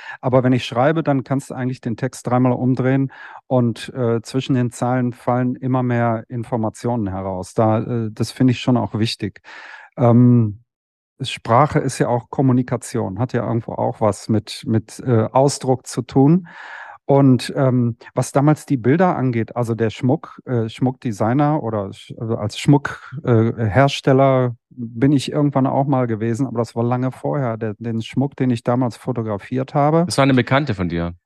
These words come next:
Speaker 1: Das
Speaker 2: glaub
Speaker 1: war
Speaker 2: ich.
Speaker 1: meine, äh, ähm, meine Frau, meine Gattin.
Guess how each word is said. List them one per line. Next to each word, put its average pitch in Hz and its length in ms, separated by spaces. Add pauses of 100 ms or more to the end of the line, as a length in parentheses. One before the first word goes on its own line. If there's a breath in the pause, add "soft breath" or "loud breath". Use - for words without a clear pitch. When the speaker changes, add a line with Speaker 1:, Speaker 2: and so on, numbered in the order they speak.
(120)
Speaker 1:
Das 127 200
Speaker 2:
glaub - 80
Speaker 1:
war 131 180
Speaker 2:
ich. - 40
Speaker 1:
meine, 127 1000
äh, 135 40
ähm, 117 460
meine 120 240
Frau, 120 500
meine 117 240
Gattin. 151 500